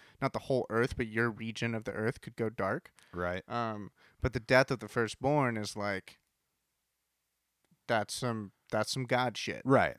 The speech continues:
Speaker 2: That's some more mystical
Speaker 1: Yeah.
Speaker 2: shit going on
Speaker 1: So
Speaker 2: on
Speaker 1: I
Speaker 2: that
Speaker 1: think
Speaker 2: level.
Speaker 1: that, like, you know, I think it's possible that m-, a lot of these things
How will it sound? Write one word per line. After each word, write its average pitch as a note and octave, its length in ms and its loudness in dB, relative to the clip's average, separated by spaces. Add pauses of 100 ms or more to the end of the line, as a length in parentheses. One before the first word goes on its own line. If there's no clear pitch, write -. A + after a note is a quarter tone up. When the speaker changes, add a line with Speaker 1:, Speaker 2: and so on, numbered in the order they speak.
(120)
Speaker 2:
That's G#2 160 -2
some G#2 180 -2
more G#2 200 -2
mystical F#2+ 800 -4 (300)
Speaker 1:
Yeah. A#2 300 -4 (360)
Speaker 2:
shit G2 320 -4
going F#2 280 -2
on F2+ 60 0
Speaker 1:
So C#3+ 120 6
Speaker 2:
on - 60 0
Speaker 1:
I C#3+ 160 6
Speaker 2:
that D3+ 80 0
Speaker 1:
think E3+ 200 2
Speaker 2:
level. F2 140 -2
Speaker 1:
that, C#3 200 2
like, B2 340 0 (240)
you D3+ 140 0
know, A2 360 -2 (280)
I C#3 80 2
think C#3+ 120 2
it's A#2+ 80 -4
possible B2+ 500 4
that A2+ 200 -2 (240)
m-, B2+ 160 -6 (140)
a B2 100 2
lot A#2+ 220 4
of B2+ 60 4
these A#2+ 180 2
things A#2 340 -4